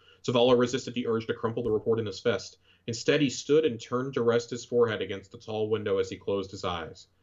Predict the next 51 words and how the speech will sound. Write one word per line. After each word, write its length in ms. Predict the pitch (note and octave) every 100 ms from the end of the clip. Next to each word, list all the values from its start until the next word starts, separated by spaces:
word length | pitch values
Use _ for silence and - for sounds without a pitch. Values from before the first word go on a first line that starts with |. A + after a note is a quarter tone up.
| _ _ - _
He 120 | D#3
remembered 400 | C#3+ C3 C3 C3+
when 120 | C3
he 100 | B2+
ended 240 | B2 B2+ A#2+
Osiris's 640 | A#2 A#2+ A#2+ A#2+ A#2 A#2
exile 420 | G#2+ A2 A2 A2
from 140 | A2 A#2
the 60 |
city 400 | A2+ - A2+ G#2+
and 100 | F2+
allowed 320 | F#2 F#2+ G2+
him 80 | A2+
to 80 | A2
stay 220 | - A2
in 80 | A2
the 160 | A2 A2
annex. 460 | B2 F#2+ - - _ _ _ _ _
He 100 | D3
remembered 300 | C3 C3 C3+
when 100 | C3
he 60 |
spoke 320 | A#2+ - C#3
with 100 | D3 C#3
him 100 | A#2
about 240 | A2 A2
the 60 | A#2
death 160 | A2+ -
of 60 | A#2
Sagira, 540 | - A2 G#2+ B2 G2+ - - _ _
when 100 | -
he 80 | A#2
consulted 460 | A2+ A2+ B2+ - A#2+
with 200 | B2 A#2+
him 100 | B2
on 120 | A2+
what 220 | A#2 A2+
to 100 | -
do 20 |
with 140 | A2+ A2+
Crow, 380 | - G#2+ A2 - _ _ _
when 100 | -
he 60 | A2
brought 320 | - G2+ G#2
him 80 | G#2+
his 140 | G2
counsel 380 | - A2+ F2+ A2
to 80 | G2
meet 140 | F#2
with 120 | F#2 -
Keitel. 400 | - F#2+ F2+